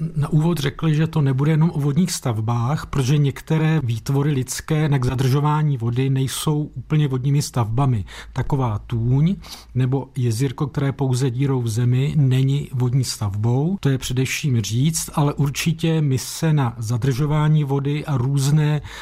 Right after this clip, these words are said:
lidské snahy díváme trochu jinak, možná než běžný investor nebo nájemník nějaké zahrady.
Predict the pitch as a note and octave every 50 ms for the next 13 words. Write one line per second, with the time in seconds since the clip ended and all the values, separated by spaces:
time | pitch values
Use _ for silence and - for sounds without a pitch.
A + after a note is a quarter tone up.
0 | - - - A#2+ C3 - - - - D#3+ C#3+ B2+ - - - - B2 A#2 A#2 A#2+
1 | A#2 A2+ D3 D3+ C#3+ B2 C3 C3 C3 C#3+ C#3+ C#3+ C#3+ C#3+ C3+ - C3+ C3+ - -
2 | - C#3 B2 A#2 B2 B2 B2+ C3 C3+ C3+ - - B2+ A#2+ B2 A#2 - B2+ C3+ C3+
3 | C3+ C3+ C3+ C3 C3 C3 B2+ - - - A#2+ A#2 G#2+ G#2+ A#2 A#2+ B2 A2+ B2 C3
4 | C3+ B2+ B2+ B2+ A#2+ - - - _ _ _ - - B2+ C3+ B2 B2+ C#3+ - -
5 | - - - C#3 C3+ C3 B2+ B2 B2 A#2+ A#2 A2 G#2+ A2+ A2+ A2+ G#2+ - - _
6 | _ - A#2 A2+ A#2 A#2 A#2+ B2 B2 B2 A#2+ A#2+ A2 G2+ A2 A2+ A2+ - - B2+
7 | A2 A2+ G2 A2+ B2 A2 G2 F#2